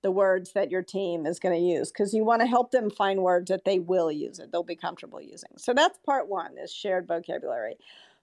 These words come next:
Part two is teaching the people whose bias has been interrupted the, how to respond. 'Cause when one's bias has been, has been pointed out to one, to me anyway,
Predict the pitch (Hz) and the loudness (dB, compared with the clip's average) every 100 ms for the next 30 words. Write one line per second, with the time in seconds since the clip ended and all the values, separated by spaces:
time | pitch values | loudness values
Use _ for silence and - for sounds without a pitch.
0 | - 302 294 - - 370 302 247 226 220 | 0 2 2 0 -2 0 2 0 0 -4
1 | - - 359 349 359 285 - - 240 240 | -4 0 0 2 0 0 -2 -4 -4 0
2 | 226 220 214 170 - 180 180 196 220 - | 0 0 -4 -4 0 2 4 2 -2 -4
3 | 202 190 208 202 - 202 196 196 190 - | -6 -6 -8 -6 -6 -4 0 2 0 0
4 | 277 269 285 _ _ _ _ - 196 196 | -2 -2 -6 _ _ _ _ -8 -4 2
5 | 226 220 214 208 208 226 208 254 233 214 | 2 4 4 2 2 0 4 4 4 2
6 | 190 - 170 123 82 - 247 233 233 302 | 0 -2 -4 -4 -10 -8 -6 -4 0 2
7 | 330 339 339 320 220 233 240 - 202 196 | 4 2 -2 -4 -2 -2 -2 0 2 2
8 | 190 196 - 208 196 - 185 185 185 175 | 0 -4 -8 -6 -6 -4 -8 -6 -10 -12
9 | - 185 196 - 202 196 214 208 190 180 | -10 -6 -4 -2 -2 -2 -4 -2 0 2
10 | 180 - 175 165 156 156 208 _ - 196 | 2 0 -4 -2 -2 -4 -10 _ -8 -4
11 | 196 170 151 175 190 170 160 185 | -2 -2 -2 -4 -2 2 0 0